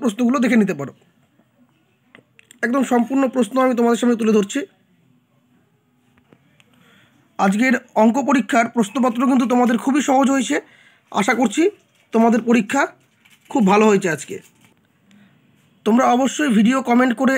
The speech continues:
জানিও এই ভিডিওতে যে তোমরা অঙ্কে কে কত পেতে পারো। একটা idea তো নিশ্চয়ই হয়ে গিয়েছে পরীক্ষা দিয়ে কে কত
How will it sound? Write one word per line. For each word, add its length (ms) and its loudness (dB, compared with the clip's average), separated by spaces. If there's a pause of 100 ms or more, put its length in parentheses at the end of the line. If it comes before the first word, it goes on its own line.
(140)
জানিও 260 4 (540)
এই 120 4
ভিডিওতে 380 2 (380)
যে 160 0
তোমরা 240 2 (200)
অঙ্কে 340 2 (180)
কে 120 -2 (180)
কত 160 0 (120)
পেতে 260 0 (120)
পারো। 220 2 (760)
একটা 180 -4
idea 260 2
তো 100 -2
নিশ্চয়ই 260 0
হয়ে 140 0
গিয়েছে 240 -2
পরীক্ষা 260 -2
দিয়ে 100 0 (220)
কে 60 -2 (100)
কত 100 -2